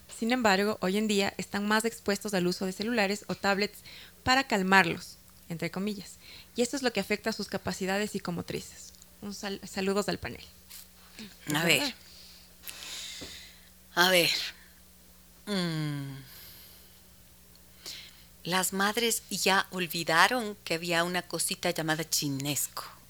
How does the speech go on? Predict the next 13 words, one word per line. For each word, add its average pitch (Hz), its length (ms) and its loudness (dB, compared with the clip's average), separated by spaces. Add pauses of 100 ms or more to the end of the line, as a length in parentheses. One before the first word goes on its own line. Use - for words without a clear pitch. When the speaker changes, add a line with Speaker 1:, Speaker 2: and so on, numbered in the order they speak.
(100)
Speaker 2:
¿Se - 160 -4
acuerdan? 170 480 2 (920)
<laughs> - 920 2
Ustedes 220 420 10
deben 196 280 6
haber 151 180 2
tenido 160 340 0
chinesco, 339 580 4
Speaker 1:
Sí. - 160 4
Speaker 2:
chicas. 226 320 6 (180)
Speaker 1:
<laughs> - 160 -8
Speaker 2:
Es 190 240 6
cierto. 196 340 4